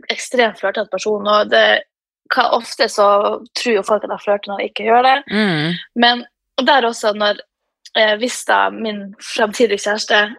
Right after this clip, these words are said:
Speaker 1: eh, holdt på å si hvis jeg får det, men når jeg får det, <laughs> så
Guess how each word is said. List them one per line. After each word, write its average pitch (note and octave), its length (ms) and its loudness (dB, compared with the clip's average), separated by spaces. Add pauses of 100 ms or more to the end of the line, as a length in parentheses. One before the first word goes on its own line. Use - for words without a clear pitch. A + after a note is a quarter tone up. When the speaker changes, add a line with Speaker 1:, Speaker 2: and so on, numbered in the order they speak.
Speaker 1:
eh, G3+ 580 0 (400)
holdt G#3+ 160 2
på A3 60 0
å A#3 40 4
si A#3 60 4
hvis A#3 100 4
jeg A3 120 0
får A3 140 4
det, G3+ 100 -2
men A3 100 -2
når A#3 100 4
jeg A#3 200 0
får A#3+ 200 2
det, A#3+ 140 -2 (520)
<laughs> - 600 -2
så B3 220 6